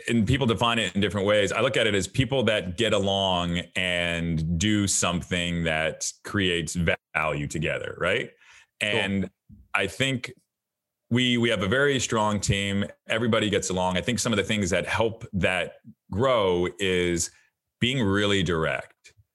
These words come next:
Speaker 1: calling
Speaker 2: Mm.
Speaker 1: something out, not calling someone out. There's, there's a difference, but there, there's just being direct. You don't wanna beat around the bush because it wastes time. It insults somebody that's intelligent,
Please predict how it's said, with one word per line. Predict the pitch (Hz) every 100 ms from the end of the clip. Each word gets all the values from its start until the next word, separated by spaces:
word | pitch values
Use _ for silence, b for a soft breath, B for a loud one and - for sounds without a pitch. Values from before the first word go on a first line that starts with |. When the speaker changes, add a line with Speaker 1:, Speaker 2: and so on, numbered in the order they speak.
| _ _ _ _
Speaker 1:
calling | - 107 117 113
Speaker 2:
Mm. |
Speaker 1:
something | 120 95 90 85
out, | 71 - -
not | 151
calling | - 156 175 156 117
someone | - - 175 185 113 85
out. | - 71 76 -
There's, | 117 104
there's | 110 104
a |
difference, | 101 135 110 80 76
but | 92 87
there, | 104 101
there's | 104 98 - - 123
just | 107 123 98
being | 127 131
direct. | 104 104 92 80 92
You | 107 113
don't | 139
wanna | 143 143
beat | 104 120
around | 110 104 95
the | 82
bush | 80 101 -
because | 90 92 82
it | 80
wastes | 90 92 -
time. | - 90 90 95
It | 92
insults | 92 92 113 104 -
somebody | 98 90 87
that's | 78 80
intelligent, | 80 104 92 78 80